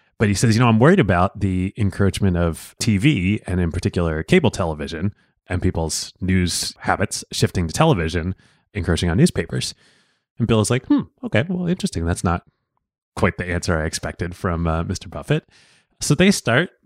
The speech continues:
talking, and they sort of fall into conversation, and knowing the two of them a little bit, not personally, but through the show, you can imagine that they just sort of spend all day talking, and, like, other people are there. Kay's there, Bill's parents are there, a bunch of other,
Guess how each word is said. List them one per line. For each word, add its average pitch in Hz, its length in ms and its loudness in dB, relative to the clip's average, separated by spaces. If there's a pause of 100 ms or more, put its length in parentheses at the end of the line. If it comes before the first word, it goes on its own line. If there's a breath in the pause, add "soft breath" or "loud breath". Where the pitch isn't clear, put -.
(100)
talking, 120 440 0
and 90 80 -2
they 101 80 0
sort 104 220 2
of 98 80 2
fall 98 300 6
into 98 260 4
conversation, 95 960 2
and 90 360 0 (200 soft breath)
knowing 95 320 6
the 90 60 4
two 92 260 4
of 87 80 4
them 90 200 8
a 87 80 8
little 85 280 4
bit, 85 300 2 (160)
not - 180 0
personally, - 360 -2
but - 220 -4
through 85 160 2
the 78 60 -4
show, 95 380 2 (720 loud breath)
you 87 220 -4
can 104 140 0
imagine 92 420 2
that 87 140 0
they 92 160 2
just 90 220 -2
sort 87 200 0
of 90 80 0
spend 87 480 0
all 85 180 2
day 85 180 2
talking, 101 440 0
and, 80 100 0
like, 78 160 -4
other 101 180 2
people 98 300 0
are 87 100 2
there. 147 420 2
Kay's 123 400 0
there, 123 520 2 (280 loud breath)
Bill's - 160 -8
parents 110 400 2
are 113 80 4
there, 101 500 6 (460 soft breath)
a - 80 -2
bunch 98 260 2
of 95 120 2
other, 87 580 2